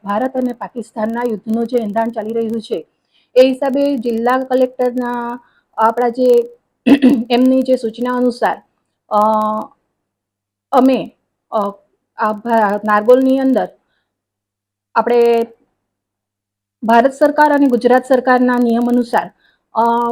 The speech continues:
અ, પોલીસ અધિકારીઓના, પોલીસ અધિકારીઓ દ્વારા, અ, જ-, ઠેર ઠેર જગ્યા પર બેરેક લગાડીને,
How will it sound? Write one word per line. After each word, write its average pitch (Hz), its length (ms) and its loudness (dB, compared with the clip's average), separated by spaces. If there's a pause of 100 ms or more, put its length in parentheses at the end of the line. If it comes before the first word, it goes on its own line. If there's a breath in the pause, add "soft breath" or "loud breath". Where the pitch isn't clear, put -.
(400)
અ, 240 160 2
પોલીસ 262 320 4
અધિકારીઓના, 269 1040 2 (360)
પોલીસ 254 320 0
અધિકારીઓ 262 520 2
દ્વારા, 247 400 4 (380 soft breath)
અ, 226 220 0
જ-, 247 360 2
ઠેર 247 280 6
ઠેર 262 220 4
જગ્યા 247 280 0
પર 254 160 -2
બેરેક 233 320 2
લગાડીને, 247 580 0